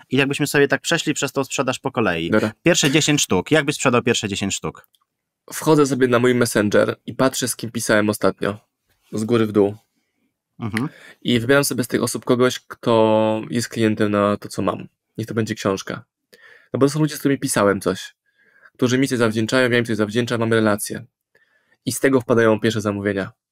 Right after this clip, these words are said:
Speaker 2: Bum. Strategia numer jeden. Piszę dziesięć osób, do pięćdziesięciu osób, z tego pewnie skoczy cztery, pięć transakcji, a nie jest wykluczone, że z tego wskoczy jakieś zamówienie na pięć albo na dziesięć egzemplarzy per, e, klient.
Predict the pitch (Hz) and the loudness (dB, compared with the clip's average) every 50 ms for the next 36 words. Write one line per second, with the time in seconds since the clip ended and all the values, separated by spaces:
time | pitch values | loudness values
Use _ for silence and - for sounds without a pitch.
0 | _ _ _ _ _ _ _ _ _ _ _ _ _ _ _ - 113 110 117 110 | _ _ _ _ _ _ _ _ _ _ _ _ _ _ _ -6 0 4 4 4
1 | 101 95 95 - _ - - 120 - 120 110 113 113 110 107 104 104 98 98 104 | 4 0 -4 -12 _ -4 -2 0 0 2 2 2 2 2 2 2 2 0 -2 -6
2 | - _ _ _ _ _ _ 143 151 165 143 127 151 156 165 135 - - 113 113 | -10 _ _ _ _ _ _ -4 -2 -2 -2 -2 -2 -4 -4 -6 -2 -2 -2 0
3 | - - 165 180 185 - - _ - - - - _ _ - - 120 - 135 120 | 2 2 2 2 2 -2 -14 _ -20 -20 -20 -20 _ _ -6 -4 -2 0 0 -2
4 | - 135 131 123 - 139 147 - - - - - 131 131 117 123 120 127 131 123 | -2 -4 -6 -2 -2 -2 -2 -2 -6 -6 -4 0 0 0 0 -2 -4 -4 -6 -4
5 | - - 123 - - 113 - - - 127 120 117 120 110 - - 107 104 104 104 | -4 -4 -6 -4 -6 -8 -8 -4 -2 0 0 0 -2 -4 -2 -2 0 0 0 0
6 | - - - - 160 170 175 - - - - _ _ - - 117 127 143 151 151 | -2 -2 -2 -2 -2 -2 -4 -8 -18 -20 -20 _ _ -8 -6 -4 -2 0 0 0
7 | 147 - - _ - 123 127 - 131 - 135 131 131 123 120 117 - - 127 120 | 0 -2 -8 _ -8 -6 -4 -4 -4 -2 -2 -2 -2 -2 -2 -4 -4 -4 -2 -2
8 | 131 123 - - 127 120 - 117 117 - 107 110 113 110 107 113 110 101 98 - | -2 -4 -4 -6 -6 -4 -4 -4 -4 -4 -4 -2 -2 -2 -2 -2 -2 -2 -4 -4
9 | - - 120 110 110 107 110 107 107 101 104 104 104 98 - 98 - - - - | -4 -4 -2 -2 -2 -2 -2 -2 -2 -2 0 0 0 0 -2 -6 -14 -16 -18 -18
10 | _ _ _ _ _ _ _ _ _ _ _ _ - - 110 104 107 104 110 107 | _ _ _ _ _ _ _ _ _ _ _ _ -6 -4 -2 0 0 0 2 0
11 | 104 104 104 104 98 - 110 104 101 101 95 - - _ - 98 98 98 98 98 | 0 0 0 -4 -2 0 2 2 2 2 0 -2 -4 _ -6 -4 -4 -4 -6 -6
12 | - - - - - - - _ | -8 -10 -10 -10 -10 -12 -16 _